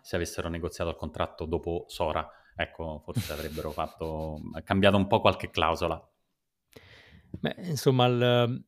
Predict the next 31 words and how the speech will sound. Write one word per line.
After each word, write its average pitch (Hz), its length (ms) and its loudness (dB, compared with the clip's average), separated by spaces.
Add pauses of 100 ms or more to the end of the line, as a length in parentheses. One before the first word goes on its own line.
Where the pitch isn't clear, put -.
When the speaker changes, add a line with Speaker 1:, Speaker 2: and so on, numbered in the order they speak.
Speaker 2:
le, 135 360 2
le 139 220 2
nostre 143 680 6
previsioni 139 540 4
continuano 123 380 2
ad 110 80 2
essere 107 960 0
bullish 120 680 2
sull'A 110 520 2
I, 113 60 2
ma 110 160 -2
perché 110 440 -6
è 110 120 -8
facile 101 440 -2
farlo. 104 500 -4 (460)
Eh, 101 480 -4
quindi 104 180 -6
sappiamo 104 220 0
che 107 80 -2
ogni 104 300 -2
tre, 120 220 0
sei 113 240 -2
mesi 120 240 4
abbiamo 98 340 -2
qualche 104 320 -4
salto 107 460 0
di 104 80 -6
questo 101 260 -6
tipo 113 460 -2 (360)
e, 95 1040 -6
e - 220 -20